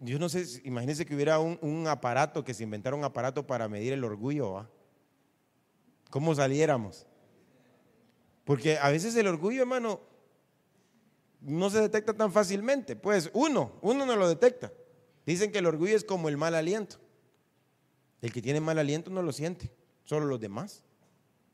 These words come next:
Y el orgullo, así, así es. Yo orgulloso, les no, si mi mayor orgullo es ser humilde, dice. ¿Ah? Ja, hermano.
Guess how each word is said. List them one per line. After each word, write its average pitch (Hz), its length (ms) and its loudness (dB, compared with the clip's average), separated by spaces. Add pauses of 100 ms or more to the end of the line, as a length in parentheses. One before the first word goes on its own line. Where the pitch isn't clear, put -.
(1200)
Y 131 100 -2
el 143 100 0
orgullo, 120 400 -2
así, 123 260 -8
así 107 240 -6
es. 165 240 -8 (1600)
Yo 101 140 -6
orgulloso, 95 680 0
les - 240 -18 (640)
no, 80 220 -10
si 120 160 -4
mi 104 120 -2
mayor 92 320 -6
orgullo 101 400 -2
es 113 60 -2
ser 107 160 -4
humilde, 143 560 -2
dice. 98 320 -8 (2250)
¿Ah? 139 120 -10 (3000)
Ja, - 640 -16
hermano. - 320 -20